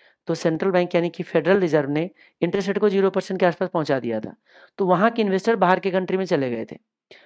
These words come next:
अब क्या सोचा सेंट्रल बैंक वहां के कि भाई साहब मैंने रिड्यूस किया था पै-, मतलब इंटरेस्ट रेट कम इसलिए किया था कि लोन ज्यादा से ज्यादा लोग ले और अपना काम करे, प्रोडक्शन करे, जीडीपी हमारा बढ़ाए, है ना, इसलिए हमने लोन रेट का सस्ता किया था,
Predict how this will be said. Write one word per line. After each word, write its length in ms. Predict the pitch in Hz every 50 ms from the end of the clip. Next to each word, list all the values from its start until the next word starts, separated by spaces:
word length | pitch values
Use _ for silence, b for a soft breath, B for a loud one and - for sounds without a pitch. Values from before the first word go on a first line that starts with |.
| b b b b _
अब 200 | - 214 214 214 214
क्या 140 | 240 233 233
सोचा 440 | 226 233 220 185 175 - 170 170 180
सेंट्रल 380 | - - 190 180 180 202 196 196
बैंक 240 | 185 185 180 -
वहां 180 | 170 160 151 151
के 140 | - - 196
कि 120 | 190 240
भाई 200 | 220 185 156 156
साहब 260 | 147 - 196 220 226 214
मैंने 320 | 196 185 180 196 214 233 226
रिड्यूस 400 | 208 202 175 165 208 226 214 -
किया 260 | - - 185 170 165
था 160 | - 175 175
पै-, 360 | 175 - 175 165 165 160 151
मतलब 260 | 160 175 - 208 202
इंटरेस्ट 340 | 190 180 175 - 196 190 -
रेट 100 | 214 214 214
कम 160 | - 196 190 196
इसलिए 300 | 185 - 220 240 254 240
किया 200 | 240 196 165 156
था 180 | - 175 175 202 b b b b b b _
कि 60 | -
लोन 400 | 185 175 180 208 220 240 247 240 208
ज्यादा 300 | 175 170 165 160 196 202
से 160 | 190 - 214
ज्यादा 300 | 170 180 175 165 170 175
लोग 280 | 170 165 165 165 156 156
ले 240 | 160 156 160 170 202 240 - _ _ B B B B B -
और 100 | - 254
अपना 260 | 220 214 233 247 254
काम 320 | 240 - 202 180 185 185 180
करे, 200 | - 185 190 220
प्रोडक्शन 500 | 220 - 196 175 170 - - - 202 196
करे, 200 | - 185 185 220
जीडीपी 380 | 226 175 185 175 180 180 190 190
हमारा 280 | 170 160 165 160 170
बढ़ाए, 340 | 170 151 143 131 123 110 110 - _ _ _ _ _ _ _ _ -
है 80 | 165
ना, 100 | 170 196 196 - -
इसलिए 280 | 226 - - 247 247
हमने 180 | 214 185 190 202
लोन 240 | 190 190 190 196 180
रेट 120 | 185 180
का 160 | - - 170 156
सस्ता 340 | - 175 151 - - 160 156
किया 220 | - 147 139 131
था, 200 | - - 190 214